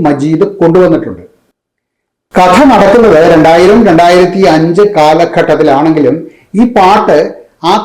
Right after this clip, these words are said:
കാലഘട്ടത്തിലെ പുതിയ പാട്ടായിട്ടല്ല, മറിച്ച് ആ കാലഘട്ടത്തിൽ ജീവിക്കുന്ന നായകൻ ഇഷ്ടപ്പെടുന്ന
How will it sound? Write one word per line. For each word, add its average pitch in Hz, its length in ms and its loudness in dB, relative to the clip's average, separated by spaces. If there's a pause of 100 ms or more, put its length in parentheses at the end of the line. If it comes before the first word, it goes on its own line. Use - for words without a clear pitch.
(160)
കാലഘട്ടത്തിലെ 190 800 -2 (180)
പുതിയ 165 220 -2 (100)
പാട്ടായിട്ടല്ല, 180 640 -2 (300)
മറിച്ച് 190 320 -2 (520)
ആ - 20 0 (260)
കാലഘട്ടത്തിൽ 190 760 -2 (100)
ജീവിക്കുന്ന 160 460 -8 (140)
നായകൻ 156 500 -2
ഇഷ്ടപ്പെടുന്ന 151 480 -6